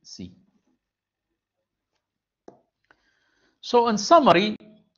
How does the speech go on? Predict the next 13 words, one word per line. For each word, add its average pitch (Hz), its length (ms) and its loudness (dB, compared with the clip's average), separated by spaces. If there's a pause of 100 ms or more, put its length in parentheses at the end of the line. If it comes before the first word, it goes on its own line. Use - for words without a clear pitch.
(100)
we 247 400 -6
only, 240 640 0
uh, 170 180 -6
looked 220 280 -4
at 170 140 -4
application 175 680 -6
of 143 220 -6
Newton's 165 840 -8 (140)
first 180 560 -6
and, 156 500 -2 (260)
uh, 120 300 -10
second 127 600 -4 (260)
law. 190 500 0